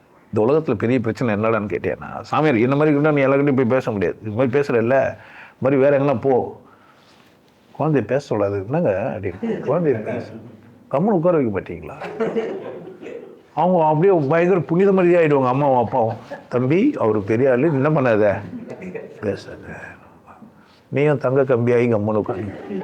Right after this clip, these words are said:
ஒருத்தன் அப்பா, அம்மா அப்பாவை பக்கத்துல உட்கார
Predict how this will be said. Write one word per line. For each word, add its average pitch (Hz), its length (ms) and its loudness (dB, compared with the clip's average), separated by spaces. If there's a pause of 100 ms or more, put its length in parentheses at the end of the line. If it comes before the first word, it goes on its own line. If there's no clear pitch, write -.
(1500)
ஒருத்தன் 120 340 -2
அப்பா, 110 300 -2
அம்மா 156 240 0
அப்பாவை 151 300 0
பக்கத்துல 135 360 2
உட்கார 127 240 2